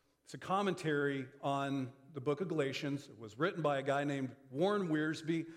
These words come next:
and, uh, he, it's called Be Free. And it was one of the most liberating couple of chapters that I read in a long time.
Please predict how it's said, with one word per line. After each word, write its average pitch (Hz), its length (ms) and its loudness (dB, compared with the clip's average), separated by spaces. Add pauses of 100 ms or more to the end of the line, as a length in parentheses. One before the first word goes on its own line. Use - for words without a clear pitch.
(320)
and, 151 340 2
uh, 143 160 4
he, 151 200 2
it's 175 240 -2
called 156 320 2
Be 151 160 0
Free. 139 340 -2 (880)
And 147 160 2
it 170 140 2
was 165 300 0 (100)
one 160 120 4
of 165 60 4
the 160 60 2
most 147 240 0
liberating 175 640 4
couple 160 280 0
of 151 60 2
chapters 156 420 0
that 135 140 6
I 135 60 6
read 135 400 6
in 127 100 0
a 120 60 -2
long 123 360 0
time. 107 400 -6